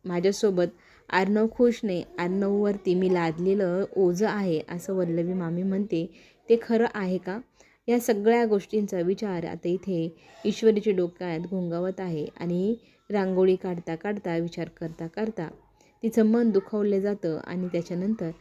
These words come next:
ती हे घर सोडून लक्ष्मीपूजनाच्या दिवशी जाते. हे सगळं प्रकरण आता राजेशच्या हिताचं ठरणार का?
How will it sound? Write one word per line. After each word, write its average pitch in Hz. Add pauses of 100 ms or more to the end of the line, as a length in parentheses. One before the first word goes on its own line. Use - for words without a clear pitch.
(360)
ती 262
हे 240
घर 208
सोडून 202 (480)
लक्ष्मीपूजनाच्या 208
दिवशी 180
जाते. 202 (560)
हे 202
सगळं 208
प्रकरण 180 (440)
आता 180 (460)
राजेशच्या 202
हिताचं 214
ठरणार 196
का? 156